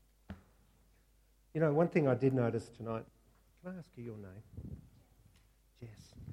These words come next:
You wrote something down earlier on, just after Scotty brought a word. Or,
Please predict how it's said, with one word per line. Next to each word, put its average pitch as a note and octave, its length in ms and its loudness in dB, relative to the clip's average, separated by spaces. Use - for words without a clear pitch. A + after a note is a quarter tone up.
You D#3+ 80 -6
wrote E3+ 240 -6
something C3 280 -4
down A#2 220 0
earlier A2+ 400 -2
on, G#2+ 160 -8
just - 180 -18
after A#2 300 -10
Scotty G#2 340 -12
brought G#2 180 -12
a G2+ 40 -14
word. G2+ 240 -10
Or, G#2 120 -12